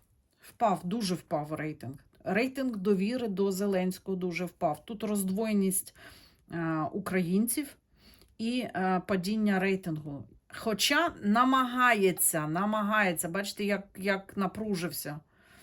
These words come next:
Ось ці карти показують. Все ж таки емоції ще є, щоб піднятися, але тут вже нема.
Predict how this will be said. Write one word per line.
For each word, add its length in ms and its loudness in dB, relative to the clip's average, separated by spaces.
Ось 220 -2
ці 160 -4
карти 340 -2
показують. 840 -4
Все 320 2
ж 140 -6
таки 440 -6
емоції 800 0
ще 300 -2
є, 380 0
щоб 240 -6
піднятися, 840 -4
але 240 -4
тут 240 -10
вже 240 -10
нема. 320 -6